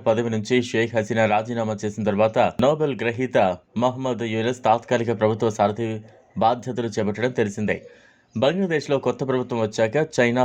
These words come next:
పాకిస్తాన్లకు దగ్గరవుతున్న పరిస్థితులు కనిపిస్తున్నాయి. ఇటీవల యాభై మూడేళ్లలో తొలిసారిగా పాక్ నుంచి నేరుగా బంగ్లాకు కార్గో షిప్లు చేరుకున్నాయి. తాజాగా బంగ్లాదేశ్ తాత్కాలిక అధినేత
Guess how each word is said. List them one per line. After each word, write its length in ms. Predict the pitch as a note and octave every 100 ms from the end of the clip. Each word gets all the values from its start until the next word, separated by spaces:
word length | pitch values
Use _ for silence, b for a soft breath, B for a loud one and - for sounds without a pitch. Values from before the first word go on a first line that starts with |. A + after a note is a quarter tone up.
| A#2+
పాకిస్తాన్లకు 720 | A2 A2+ A#2 A#2 A2+ A2 A2 G#2+
దగ్గరవుతున్న 480 | G#2 A2+ G#2+ A2 G#2
పరిస్థితులు 480 | A2 A#2+ A#2+ B2 A2+
కనిపిస్తున్నాయి. 540 | G#2+ G2 - G#2+ F#2 - b b b b _ C#3+
ఇటీవల 320 | F#3+ E3 C3+ G2+ E2+ - G#2
యాభై 300 | A#2+ C3 C#3 B2+
మూడేళ్లలో 440 | A2+ G#2 G#2+ A#2 D3 A#2+
తొలిసారిగా 480 | A2+ A#2 G#2 A2+ A#2 A2+
పాక్ 260 | A#2+ B2 B2+
నుంచి 160 | A#2+ B2 G#2+
నేరుగా 320 | G#2+ G#2+ C#3 - b b G#2 B2+
బంగ్లాకు 400 | D3+ D#3 C#3 C#3 B2+
కార్గో 280 | C3+ C3+ C3+
షిప్లు 220 | C3+ C#3 B2+
చేరుకున్నాయి. 460 | B2 B2 A2+ F#2 E2+ b b _ -
తాజాగా 360 | C#3 C#3+ C3 A#2 A#2
బంగ్లాదేశ్ 460 | B2 B2 B2 A#2+ A#2+
తాత్కాలిక 480 | A#2 - C3 A#2+ A#2 G#2
అధినేత 280 | A#2+ A#2